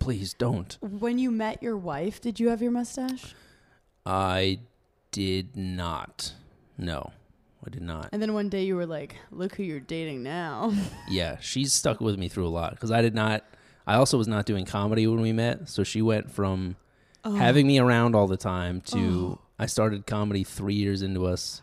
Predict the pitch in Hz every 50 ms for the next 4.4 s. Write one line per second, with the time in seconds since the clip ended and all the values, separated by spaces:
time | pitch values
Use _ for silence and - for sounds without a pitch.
0 | _ _ _ - 92 90 87 85 85 82 80 - _ _ _ - _ _ _ -
1 | 214 214 214 233 233 - 226 226 220 214 196 180 196 190 185 180 175 165 - -
2 | 196 180 165 170 165 165 - _ _ _ _ _ - - 92 90 87 90 92 104
3 | 113 117 113 87 - 95 95 107 117 107 92 87 85 - 87 85 - - - 87
4 | 85 85 87 - - - - -